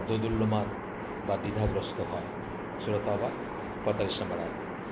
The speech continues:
তার মানে, আহ, তারাই অব্যাহতি চায়, অর্থাৎ এখানে তো ওই, ওই পার্টিকুলার সময়, আহ, একটা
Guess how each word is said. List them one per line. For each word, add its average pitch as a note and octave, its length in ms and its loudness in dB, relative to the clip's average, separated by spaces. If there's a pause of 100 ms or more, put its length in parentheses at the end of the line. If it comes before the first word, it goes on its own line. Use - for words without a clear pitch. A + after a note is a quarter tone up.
(340)
তার C#3+ 160 10
মানে, E3+ 320 6
আহ, C#3 480 12 (1040)
তারাই D#3+ 420 12
অব্যাহতি D3 600 8
চায়, G2 240 6
অর্থাৎ A#2+ 260 4 (460)
এখানে F3 320 6
তো G3 60 8
ওই, D#3 240 8 (100)
ওই C#3+ 160 6
পার্টিকুলার C#3+ 420 4
সময়, C3 240 6
আহ, A2+ 560 0
একটা A2+ 300 2